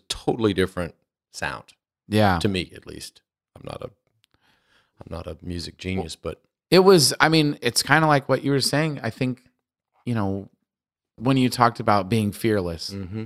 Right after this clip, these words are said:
Speaker 2: like, that was what I needed to do
Speaker 1: Yep.
Speaker 2: then.
Speaker 1: Yep.
Speaker 2: Because there is, you know, even with musical genres, I was living in way too safe of a place, because that kinda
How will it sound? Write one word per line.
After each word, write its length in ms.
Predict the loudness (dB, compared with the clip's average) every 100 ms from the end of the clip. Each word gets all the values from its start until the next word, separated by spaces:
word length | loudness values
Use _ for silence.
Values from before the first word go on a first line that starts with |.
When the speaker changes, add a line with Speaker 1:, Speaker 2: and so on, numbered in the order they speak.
| -8 0
Speaker 2:
like, 220 | 0 4
that 280 | 6 6 4
was 180 | 0
what 160 | 4 4
I 120 | 6
needed 300 | 4 2 0
to 80 | 0
do 380 | 2 2 0 -4 _
Speaker 1:
Yep. 140 | -10 -10
Speaker 2:
then. 520 | -2 0 2 -2 -8 -10
Speaker 1:
Yep. 180 | -10 -10 _
Speaker 2:
Because 320 | 2 6 6
there 260 | 8 8 8
is, 220 | 6 0
you 80 | 0
know, 160 | 2 2
even 380 | 0 0 0 0
with 240 | -2 -2
musical 640 | 0 2 2 0 0 -2
genres, 760 | 0 2 4 4 2 0 -2 -6 _ _ _
I 120 | 2
was 220 | 4 2 0
living 400 | 0 2 0 0
in 280 | -2 -2 -8
way 320 | -2 2 4 2
too 200 | -2 -4
safe 360 | -4 -4 -8
of 100 | -14
a 60 | -16
place, 360 | -6 -4 -4 -6
because 360 | -14 -14 -12
that 180 | -12 -12
kinda 460 | -14 -10 -4 -2